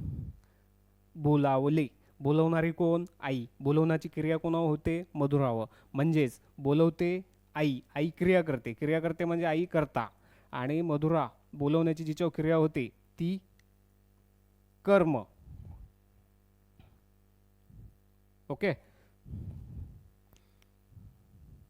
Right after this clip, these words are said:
मधुरा कर्म. बघा,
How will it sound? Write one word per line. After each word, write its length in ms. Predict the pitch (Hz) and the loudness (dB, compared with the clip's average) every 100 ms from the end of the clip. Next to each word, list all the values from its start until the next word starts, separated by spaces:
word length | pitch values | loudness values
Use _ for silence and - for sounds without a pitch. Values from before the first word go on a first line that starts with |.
| _ | _
मधुरा 460 | 131 135 143 156 175 - _ _ _ _ | -4 0 2 2 -2 -8 _ _ _ _
कर्म. 360 | - 170 123 104 - - - _ _ - - - | 2 2 2 -6 -12 -20 -20 _ _ -20 -20 -4
बघा, 220 | 151 135 | 0 0